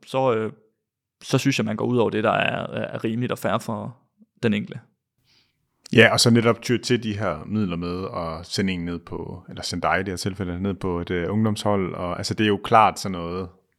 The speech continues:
Speaker 2: for at gøre det så surt for dig som overhovedet muligt, ikke?
Speaker 1: Det var de værktøjer, der var, og der, der blev der også... Øh, altså,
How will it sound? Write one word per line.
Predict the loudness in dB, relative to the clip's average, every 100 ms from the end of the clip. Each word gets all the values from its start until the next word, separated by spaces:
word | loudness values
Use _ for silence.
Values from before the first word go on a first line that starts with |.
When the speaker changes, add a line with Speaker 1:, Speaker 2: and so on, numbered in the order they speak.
| _
Speaker 2:
for | -2 4 4 4
at | 0
gøre | -2 -2
det | -2
så | -2
surt | -4 -4 2 2 2
for | 0
dig | -6 -8
som | -8
overhovedet | -2 2 2
muligt, | 2 -4 -8 -8
ikke? | -8 -4 2
Speaker 1:
Det | 4
var |
de | 4 0
værktøjer, | 0 -2 -4 -4
der |
var, | 0 -2
og | -2
der, | -4
der | -4
blev | -4 -2
der | -2
også... | -2 -2 -4
Øh, | -6 -8 -10 -14 _ -12 -4
altså, | -2 -2